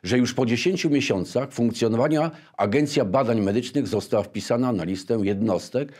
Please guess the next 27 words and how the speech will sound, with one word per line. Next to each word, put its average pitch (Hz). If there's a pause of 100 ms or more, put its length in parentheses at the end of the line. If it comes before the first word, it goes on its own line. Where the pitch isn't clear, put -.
(160)
o 190
szczególnym 131
znaczeniu 98
dla 95
państwa. - (400)
W -
tym 180
czasie 117 (360)
nie 135
stwierdzono 143
jednak 120
jeszcze 127
znaczących 123
rezultatów 113
podejmowanych 123
przez 92
nią 90
działań 87 (400)
i 139
nie 139
zostały 160
spełnione 127
przesłanki 95 (300)
umożliwiające 147
podjęcie 123
takiej 113
decyzji 92